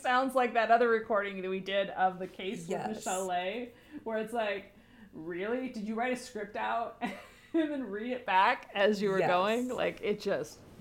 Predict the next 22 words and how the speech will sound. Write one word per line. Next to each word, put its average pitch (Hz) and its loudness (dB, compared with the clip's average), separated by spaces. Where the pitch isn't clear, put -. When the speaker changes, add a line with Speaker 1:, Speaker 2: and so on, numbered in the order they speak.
Speaker 1:
boff-, 160 0
blows 208 8
the 185 2
mind. 165 -4
And, 196 0
and 214 6
number, 220 4
like, 233 -2
the 208 -2
other 262 8
thing 202 2
is 180 -2
it 175 -10
just 208 -6
shows 208 4
you 190 2
how 175 0
kind 175 -6
of 170 -6
slick - -4
and 180 -6
smooth 175 -2